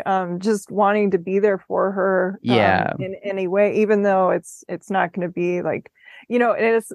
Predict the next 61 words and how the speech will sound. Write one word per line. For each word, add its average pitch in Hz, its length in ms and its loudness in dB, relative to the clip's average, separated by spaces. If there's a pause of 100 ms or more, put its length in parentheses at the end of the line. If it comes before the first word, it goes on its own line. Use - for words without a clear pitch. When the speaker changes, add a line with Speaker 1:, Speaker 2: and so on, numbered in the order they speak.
Speaker 1:
also, 226 720 0
like 190 220 -6
we've 190 160 -4
been 180 120 -6
pointing 180 300 -2
out, 180 180 4
this - 160 -8
movie 175 220 0
doesn't 165 260 0
cheapen 220 360 -2
it. 131 200 -2 (380)
Um, 185 300 4 (160)
Speaker 2:
Mm-hmm. 113 80 -8
Speaker 1:
you 208 80 2
know, 185 180 4
a 175 40 4
lot 180 200 4
of 196 100 -6
times, 190 220 -4
like, 202 200 2
"Oh, 240 220 0
no, 226 260 4
we 214 180 -2
can't." 214 520 -2
And 185 140 -2
then 185 140 2
they 180 100 -2
wind 175 240 0
up 170 160 0
sleeping 170 360 -6
together, 190 360 0
like, 135 140 2
in 110 200 2
a 104 40 2
Speaker 2:
Mm-hmm, - 20 -
Speaker 1:
lot 113 240 0
of 110 60 0
Speaker 2:
mm-hmm. 92 100 0
Speaker 1:
movies. 208 420 -2
No, 185 460 -4 (320)
it 190 120 0
is, 190 280 2
uh, 170 320 4
she - 260 -4
can't 185 340 -4
do 196 200 0
this. 185 180 0
She - 140 -6
doesn't 190 240 -2
wanna 185 260 -2 (100)
be 220 300 0
that 185 220 2
kind 180 240 -4
of 185 100 -4
thing. 220 320 0
And, 170 220 -2
and 202 120 2
I 196 60 2
think 214 260 -2
also 185 360 4
that 165 320 4